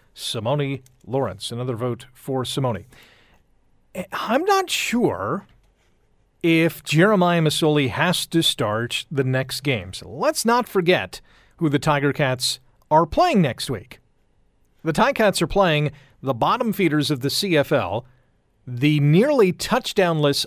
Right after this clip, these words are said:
Ottawa Red Blacks. I know what you're saying. You know, odds are Ottawa is gonna snap out of their funk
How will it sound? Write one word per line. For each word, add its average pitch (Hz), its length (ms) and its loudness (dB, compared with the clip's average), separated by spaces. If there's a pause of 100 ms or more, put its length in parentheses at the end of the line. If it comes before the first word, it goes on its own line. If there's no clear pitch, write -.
Ottawa 156 360 2
Red 127 280 2
Blacks. - 520 -10 (340)
I 123 140 -2
know 151 80 2
what 185 100 0
you're 196 100 4
saying. 139 380 0 (320)
You 110 40 -8
know, 107 100 -4
odds 147 260 0
are 151 160 4
Ottawa 151 380 4
is 143 120 0
gonna 131 140 -2
snap 156 400 0
out 151 80 4
of 143 60 0
their 139 100 2
funk 139 320 0